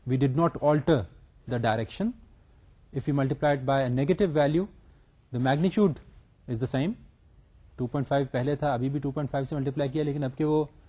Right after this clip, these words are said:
ویلیو چونکہ نیگیٹو تھی، میگنیچیوڈ یا لینتھ تو ٹین ہو گئی، ڈائریکشن اس مائنس کی وجہ سے انورٹ ہو جائے گی۔ اگر اوریجنلی ویکٹر کی ڈائریکشن، آ، ایسٹ کی طرف تھی تو اب وہ ویسٹ کی طرف ہو جائے گی۔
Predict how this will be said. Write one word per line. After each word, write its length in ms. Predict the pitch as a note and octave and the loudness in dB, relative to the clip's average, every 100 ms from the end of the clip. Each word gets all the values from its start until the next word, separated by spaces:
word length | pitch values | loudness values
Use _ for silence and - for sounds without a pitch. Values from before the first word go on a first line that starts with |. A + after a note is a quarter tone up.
| - A#2+ | -12 -2
ویلیو 300 | C3+ D3+ D3+ | 2 2 0
چونکہ 180 | D#3+ D3+ | 0 0
نیگیٹو 400 | A#2 A2 E3 A3 G#3+ | 0 2 2 2 0
تھی، 120 | G3 A3 - - - - _ - - | -6 -6 -12 -20 -20 -20 _ -20 -12
میگنیچیوڈ 500 | A#2+ A#2+ D#3 F#3 D#3+ | -6 -4 0 0 0
یا 60 | C3+ | 0
لینتھ 260 | A#2 C#3+ E3+ | 0 0 -2
تو 60 | - | -2
ٹین 160 | E3 | 0
ہو 120 | D3+ D#3 | 2 2
گئی، 120 | G3 - - - - - B2 | 0 -4 -20 -20 -20 -4 2
ڈائریکشن 520 | B2+ C#3+ - A3 G3 - - | 4 2 0 0 -2 -4 -12
اس 200 | C3 - | -10 -6
مائنس 300 | A#2+ C3+ - | -4 -4 -6
کی 100 | C#3 | -4
وجہ 200 | A#2+ B2+ | -2 -2
سے 140 | - G#3 - _ - | -4 -8 -12 _ -6
انورٹ 360 | B2 A#2+ C3+ | -2 0 0
ہو 60 | C#3 | 0
جائے 220 | C3 C3+ | 0 0
گی۔ 100 | D#3+ C#3+ | -2 -2
اگر 180 | B2 C3+ | -4 -2
اوریجنلی 540 | C3+ D3 C#3+ F#3 F3+ A#2+ - - - - | 0 2 4 4 4 0 -8 -20 -20 -6
ویکٹر 260 | B2 - C3+ | -6 -6 -4
کی 100 | C3 | -2
ڈائریکشن، 480 | B2 B2 - D3 C3+ - - - - - - | 0 -2 -2 -4 -4 -12 -20 -20 -20 -20 -14
آ، 200 | A#2 A#2 | -6 -6
ایسٹ 1040 | A2+ - - F#3+ - - - - C#3+ C#3 - | -6 -12 -20 -20 -20 -20 -20 -6 -4 -2 -2
کی 80 | |
طرف 220 | C#3+ C#3+ - | 0 -2 -2
تھی 80 | C3+ | -4
تو 100 | B2+ | -4
اب 140 | A#2+ | -4
وہ 60 | G3 - - - - A2 | -10 -12 -20 -20 -12 -8
ویسٹ 200 | A#2 - | -6 -6
کی 60 | A#2 | -10
طرف 260 | G2 F#2 | -8 -8
ہو 40 | F#2+ | -8
جائے 200 | F#2 | -8
گی۔ 60 | F#2 | -10